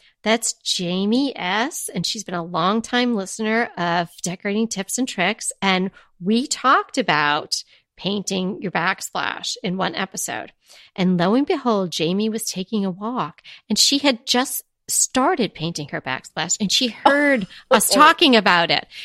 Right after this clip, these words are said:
Speaker 1: And I think, I think in her email, she said something like she did a little skip or a little hop or a little yay or a little cheer went out. And she said, "Oh my gosh, like, I'm not crazy. I'm painting my tile backsplash."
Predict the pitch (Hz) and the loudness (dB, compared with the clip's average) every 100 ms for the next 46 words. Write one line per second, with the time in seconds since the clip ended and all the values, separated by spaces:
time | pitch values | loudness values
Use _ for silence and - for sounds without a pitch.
0 | - 220 226 - 233 233 285 285 - 240 | -2 2 2 4 2 2 -4 -2 2 2
1 | 370 392 415 359 320 269 254 247 240 220 | 4 4 4 4 4 4 4 0 -2 -4
2 | - 220 220 208 180 175 - - - 262 | -2 0 2 2 2 0 -12 -8 -2 0
3 | 339 294 233 - - 440 453 - 208 185 | 2 2 2 2 6 4 4 2 0 2
4 | 196 180 403 466 453 - 208 262 349 320 | -2 2 4 6 4 4 6 8 8 10
5 | 554 523 494 440 277 262 262 254 - 480 | 10 10 10 8 6 4 2 2 4 8
6 | 480 480 311 294 302 302 - - _ 277 | 10 8 8 6 8 6 2 -14 _ -20
7 | 226 - 302 302 - 269 - - - 508 | -4 2 4 4 2 0 -8 -2 6 8
8 | 494 453 440 427 - - - 370 403 403 | 8 6 6 6 0 -2 2 4 6 6
9 | 370 339 370 359 302 269 254 262 262 247 | 6 6 4 4 4 4 2 4 4 2
10 | - _ 233 226 - 220 208 202 175 180 | -6 _ 2 4 4 4 4 4 0 0
11 | - 175 165 - | -2 0 0 -2